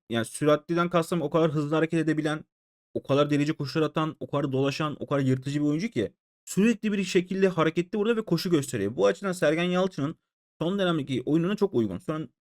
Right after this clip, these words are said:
dönemdeki, e, orta saha, hücumcu orta sahaların ve hücum oyuncuların bu alan rotasyonuna veya adam rotasyonuna baktığın zaman inanılmaz uygun.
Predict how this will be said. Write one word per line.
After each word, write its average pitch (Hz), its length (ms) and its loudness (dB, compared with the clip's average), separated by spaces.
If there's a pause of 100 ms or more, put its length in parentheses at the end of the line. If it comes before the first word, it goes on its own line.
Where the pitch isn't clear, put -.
dönemdeki, 131 640 -2
e, 110 340 0
orta 117 340 -2
saha, 147 440 2
hücumcu 123 300 2
orta 151 200 2
sahaların 135 440 0 (420)
ve 123 160 4
hücum 135 320 0
oyuncuların 135 560 2 (320)
bu 127 260 2
alan 147 240 4
rotasyonuna 131 720 2 (340)
veya 185 320 6
adam 147 260 2
rotasyonuna 127 480 0
baktığın 117 300 -2
zaman 165 340 -4 (260)
inanılmaz 190 360 -2
uygun. 147 340 4